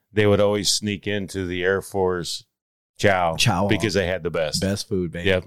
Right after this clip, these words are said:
Speaker 2: Yep.
Speaker 1: Yep.
Speaker 2: Yeah, yeah, yeah. Yeah, we
Speaker 1: And that's
Speaker 2: train
Speaker 1: coming from an Army guy, so he wasn't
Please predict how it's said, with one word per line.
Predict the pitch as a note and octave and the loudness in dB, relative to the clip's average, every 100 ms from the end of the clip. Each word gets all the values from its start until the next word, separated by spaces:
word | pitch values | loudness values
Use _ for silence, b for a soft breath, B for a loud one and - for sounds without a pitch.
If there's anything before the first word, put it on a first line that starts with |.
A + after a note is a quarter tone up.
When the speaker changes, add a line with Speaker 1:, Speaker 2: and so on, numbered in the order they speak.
| - | -8
Speaker 2:
Yep. | E2 F2+ - | -10 -10 -2
Speaker 1:
Yep. | G#2 G#2 - _ | 0 0 -2 _
Speaker 2:
Yeah, | - F2+ | -6 -4
yeah, | E2+ | -4
yeah. | E2+ D2 _ B B B B | -6 -12 _ B B B B
Yeah, | - F#2+ | 0 2
we | G2+ C#3+ | 4 2
Speaker 1:
And | B2 B2+ | 4 4
that's | E3 | 2
Speaker 2:
train | C#3+ | 2
Speaker 1:
coming | E3+ D3 | 2 2
from | A#2+ G#2+ | 0 -4
an | |
Army | G#2 G#2 F2+ | -4 -6 -6
guy, | D#2+ D#2+ | -4 -4
so | D2+ - F#2 | -2 0 2
he | F#2+ | 2
wasn't | G2 G2 E2+ F2+ | 0 -2 -2 -8